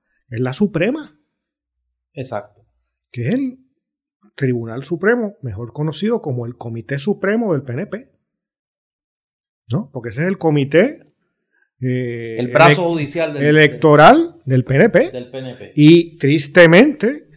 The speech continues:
Speaker 1: su demostración de estos días, eh, hace que estas palabras tan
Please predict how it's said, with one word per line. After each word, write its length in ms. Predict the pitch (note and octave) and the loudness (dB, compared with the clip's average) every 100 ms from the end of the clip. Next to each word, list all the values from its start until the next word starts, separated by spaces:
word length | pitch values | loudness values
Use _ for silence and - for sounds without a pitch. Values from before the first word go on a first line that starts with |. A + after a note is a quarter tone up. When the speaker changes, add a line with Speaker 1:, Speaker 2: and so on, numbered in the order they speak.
| _ _ | _ _
Speaker 1:
su 280 | - C3+ C3 | -6 -2 -2
demostración 1080 | B2 B2 A2 A#2 A2+ - C3 D#3 F#3+ F3+ - _ _ _ _ _ _ _ | -2 -4 -10 -12 -12 -8 0 2 0 -4 -12 _ _ _ _ _ _ _
de 220 | B2 B2 | -4 -4
estos 320 | A2+ C#3+ C#3 | -2 -4 0
días, 720 | D3+ A#3+ A3 A#3 - - - _ _ _ _ _ _ _ _ | 2 2 0 -4 -10 -12 -16 _ _ _ _ _ _ _ _
eh, 640 | B2+ A#2+ A#2+ A#2+ A#2 A2 _ _ _ _ _ _ _ | -6 -4 -4 -6 -8 -12 _ _ _ _ _ _ _
hace 460 | A#2+ F3 - A#3+ - | -2 0 2 -2 -4
que 80 | C3+ | -8
estas 300 | A2+ D3 C#3+ | -10 -12 -8
palabras 480 | D3+ C#3 D3+ E3 - | -4 -4 -4 -6 -10
tan 360 | B2 C#3 D3+ | -10 -8 -8